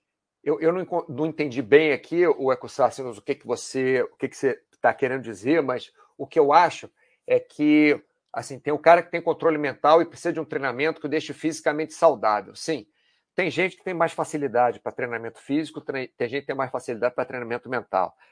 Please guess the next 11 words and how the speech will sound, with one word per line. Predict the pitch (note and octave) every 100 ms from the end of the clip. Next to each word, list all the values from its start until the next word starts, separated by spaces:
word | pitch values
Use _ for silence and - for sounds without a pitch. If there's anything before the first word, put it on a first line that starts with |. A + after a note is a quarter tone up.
| _
Tem | - C#3
gente | G#2+ D#3 D#3
que | D3+
consegue | D3 C3 B2 G#2+
sentar | - B2 -
numa | B2+ B2
bicicleta | A2+ B2 - G#2+ G#2 A2+
e |
pedalar | - B2 A2 A2 G#2+
quatrocentos | A2 - C3 A#2+
quilômetros, | - A#2 C3 D3 -